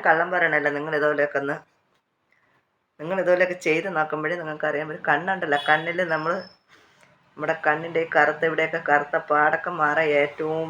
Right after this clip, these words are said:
ബെസ്റ്റായൊരു സംഭവമാണ് കേട്ടോ കറ്റാർ വാഴയും തേനും ഒക്കെ. കറ്റാർ വാഴയും തേനൊക്കെ നമ്മുടെ കണ്ണിൻ്റെ ചുറ്റുമുള്ള കറുപ്പ് മാറാനൊക്കെ നല്ലൊരു സംഭവമാണ്. എനിക്കിത് ഇവിടെ എവിടെയോ ഒരു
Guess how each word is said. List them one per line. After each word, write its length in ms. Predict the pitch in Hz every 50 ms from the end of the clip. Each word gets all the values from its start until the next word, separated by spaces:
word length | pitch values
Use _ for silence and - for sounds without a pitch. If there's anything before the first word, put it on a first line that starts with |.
| 151 143
ബെസ്റ്റായൊരു 580 | 143 143 - - - 165 156 156 147 139 151 - -
സംഭവമാണ് 520 | 143 139 139 139 143 139 131 127 120 123 123
കേട്ടോ 280 | 120 123 - - 117 120 - - - - - - - - - - - - - -
കറ്റാർ 340 | 151 151 147 - 156 151 147 143
വാഴയും 280 | 143 139 139 139 139 139 135
തേനും 240 | 127 131 135 139 135
ഒക്കെ. 220 | 120 - - 135 139 139 - - _ _ _ _ _ _ _ _ _ _ _ _ _ _ _ _ _ _ _ _ _ _ _ _ -
കറ്റാർ 340 | 185 180 180 - 185 180 180 180
വാഴയും 260 | 180 180 180 185 180 175
തേനൊക്കെ 300 | 175 175 180 175 180 175
നമ്മുടെ 240 | 170 170 165 165 170 170 - -
കണ്ണിൻ്റെ 440 | 156 160 165 170 170 170 165 170 165 - - _ _ - - _ - -
ചുറ്റുമുള്ള 420 | - 160 - 180 170 160 156 160 156 -
കറുപ്പ് 320 | 160 156 156 151 - - 165 160
മാറാനൊക്കെ 560 | 156 151 151 156 160 156 151 147 - - 180 180 185 - _ _ _ _ _ _ _ _ _ - _ _ _ _ _ _ _ _ _ _ _ -
നല്ലൊരു 440 | 156 151 147 156 151 156 151 156 160 - - - - - - - - - - - - - - - - - - - - - - - - - - - - - - - - - - - - - -
സംഭവമാണ്. 600 | - 160 151 143 143 143 143 139 143 143 139 165 220 - - - - - - - - -
എനിക്കിത് 260 | 160 165 170 170 170
ഇവിടെ 140 | 165 165 170
എവിടെയോ 260 | 170 170 170 175 180 175 160
ഒരു 140 | 151 165